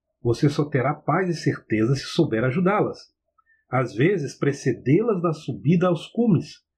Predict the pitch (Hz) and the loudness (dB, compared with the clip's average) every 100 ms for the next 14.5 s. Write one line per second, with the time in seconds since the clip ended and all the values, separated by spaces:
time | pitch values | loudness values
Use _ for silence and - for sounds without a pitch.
0 | _ _ 170 185 269 180 190 135 - _ | _ _ -2 0 -2 0 2 2 -2 _
1 | _ _ _ _ _ _ _ - 185 - | _ _ _ _ _ _ _ 0 0 2
2 | 170 139 135 233 247 160 127 131 - - | -2 -2 0 2 2 2 2 0 -2 -4
3 | - 202 185 135 139 143 147 151 - 151 | 0 2 2 0 0 0 -2 -4 -4 -4
4 | 160 147 - 156 156 135 120 135 127 - | -4 -6 0 0 2 0 0 -2 -6 -14
5 | _ _ _ _ _ 156 151 180 131 151 | _ _ _ _ _ -2 0 -2 2 0
6 | 196 170 170 147 - 190 180 165 - 160 | 2 -2 0 0 0 0 2 0 0 -4
7 | 120 190 190 123 - _ _ - 180 - | 0 2 2 0 -2 _ _ -2 -2 -2
8 | 190 - 165 165 131 147 175 214 156 120 | -6 -2 0 0 0 0 0 0 -2 0
9 | 143 127 - - 233 175 160 151 117 202 | 0 -2 -8 -4 2 2 2 0 2 2
10 | 214 160 - _ _ - 262 - - 180 | 2 -2 -6 _ _ -2 -2 -2 -2 -2
11 | 135 113 - _ _ _ _ - 127 131 | -2 -10 -14 _ _ _ _ -2 0 2
12 | 131 - 110 120 113 - - 147 - - | 0 -4 -4 -2 -2 -4 -2 -2 -2 -10
13 | 127 113 - - 139 135 127 113 160 143 | -6 -6 -8 -2 0 0 0 2 2 2
14 | - - 123 165 175 | -6 -2 2 2 -2